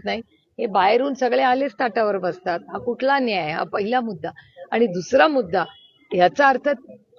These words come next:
त्यांनी ज्यांना घेतलं तिथे काही टॅलेंटची कमतरता आहे का? कारण का त्यांच्याही पक्षात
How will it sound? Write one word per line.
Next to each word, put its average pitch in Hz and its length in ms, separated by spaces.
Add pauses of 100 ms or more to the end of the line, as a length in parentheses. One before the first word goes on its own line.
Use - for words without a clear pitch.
(120)
त्यांनी 220 400
ज्यांना 302 360
घेतलं 190 400 (760)
तिथे 220 240
काही 277 160
टॅलेंटची 262 500
कमतरता 208 480
आहे 160 120
का? - 240 (480)
कारण 220 320
का 269 260
त्यांच्याही 196 520
पक्षात 254 360